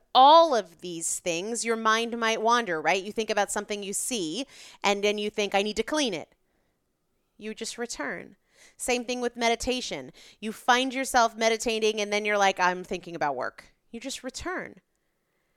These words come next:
Getting distracted a hundred times and returning a hundred and one. Breathing. When things were really tough for me a few weeks ago, my sister called and she told me, you know, the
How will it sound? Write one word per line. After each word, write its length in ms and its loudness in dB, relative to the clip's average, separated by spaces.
Getting 280 2
distracted 960 -2
a 80 -4
hundred 500 -8
times 760 -6
and 240 -2
returning 840 -4
a 60 -6
hundred 380 -10
and 140 -16
one. 340 -18
Breathing. 520 -2
When 160 -4
things 260 -4
were 80 -6
really 220 0
tough 260 -4
for 100 -8
me 160 -6
a 60 -6
few 180 -8
weeks 220 -10
ago, 220 -2
my 120 -6
sister 320 -8
called 400 -2
and 240 -10
she 160 -16
told 280 -6
me, 80 -10
you 120 -8
know, 140 -6
the 160 -8